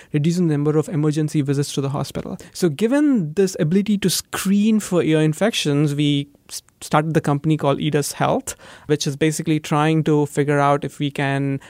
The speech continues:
use the smartphone-based, uh, solution to make,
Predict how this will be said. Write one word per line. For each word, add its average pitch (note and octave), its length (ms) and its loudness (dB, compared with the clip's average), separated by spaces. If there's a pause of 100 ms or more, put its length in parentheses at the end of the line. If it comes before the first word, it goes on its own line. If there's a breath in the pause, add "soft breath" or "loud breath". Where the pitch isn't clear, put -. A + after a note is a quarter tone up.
(220 loud breath)
use F3+ 300 2
the D#3+ 80 0
smartphone-based, D3+ 1200 0
uh, C#3 460 0
solution D#3 720 0 (300 loud breath)
to C#3 360 2
make, D3+ 600 0